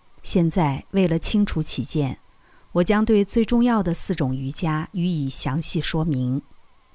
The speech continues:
虔信瑜伽，Bhakti Yoga，是将爱奉献给上帝之道。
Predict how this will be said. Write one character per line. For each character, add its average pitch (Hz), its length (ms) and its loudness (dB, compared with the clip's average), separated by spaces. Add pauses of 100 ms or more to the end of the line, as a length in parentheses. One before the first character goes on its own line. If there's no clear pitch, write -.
(600)
虔 196 320 2
信 220 320 4
瑜 156 100 0
伽， 180 440 0 (500)
Bhakti 214 580 2
Yoga， 170 500 2 (760)
是 - 220 0
将 226 180 2
爱 220 340 0
奉 196 220 4
献 185 240 2
给 - 140 -2
上 180 280 0
帝 165 160 0
之 170 200 -2
道。 147 340 0